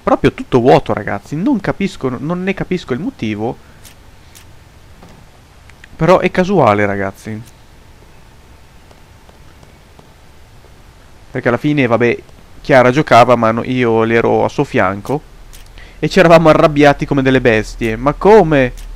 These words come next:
Vabbè, munizioni, vabbè. Apriamo qua, ragazzi.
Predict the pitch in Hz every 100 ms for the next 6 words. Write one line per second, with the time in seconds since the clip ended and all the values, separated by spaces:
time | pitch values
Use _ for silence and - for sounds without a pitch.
0 | - - - 135 135 117 127 220 - 123
1 | 113 107 104 165 123 113 - - - -
2 | - - - - - - - - - -
3 | - - - - - - - - - -
4 | - - - - - - - - - -
5 | - - - - - - - - - -
6 | - - - 131 127 120 214 - 113 107
7 | 110 104 101 - 131 190